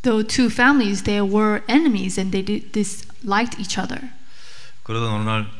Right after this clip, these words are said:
Speaker 2: 몬테규가의 젊은 청년 하나가 파티에 참석했습니다.
Speaker 1: So one of the family member of Montague participated in this one party.
Speaker 2: 이제 파티 안에 굉장히 아리따운 자매 하나를 발견한 거예요.
Speaker 1: And he sees a beautiful woman.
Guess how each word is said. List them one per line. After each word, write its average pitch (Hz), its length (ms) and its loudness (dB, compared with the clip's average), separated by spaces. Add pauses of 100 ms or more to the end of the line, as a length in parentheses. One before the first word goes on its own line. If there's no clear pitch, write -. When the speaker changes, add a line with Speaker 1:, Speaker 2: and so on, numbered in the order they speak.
Speaker 2:
몬테규가의 110 880 -2 (240)
젊은 110 340 -2
청년 139 360 -4
하나가 104 440 -4 (840)
파티에 131 480 -2 (240)
참석했습니다. 92 800 -6 (180)
Speaker 1:
So 220 480 2
one 226 160 2
of 240 80 0
the 254 100 2
family 226 280 0
member 202 280 0
of 202 80 0
Montague 196 760 -4
participated 190 760 -2
in 180 100 -4
this 180 260 -4
one 185 180 -4
party. 214 460 2 (380)
Speaker 2:
이제 87 100 -6
파티 104 300 -4
안에 98 280 -2 (520)
굉장히 127 320 0
아리따운 104 460 -2
자매 98 260 -4
하나를 90 420 -4 (300)
발견한 98 420 -2
거예요. 87 180 -8 (120)
Speaker 1:
And 220 100 2
he 220 40 2
sees 240 400 4
a 208 120 2
beautiful 202 420 0
woman. 202 440 0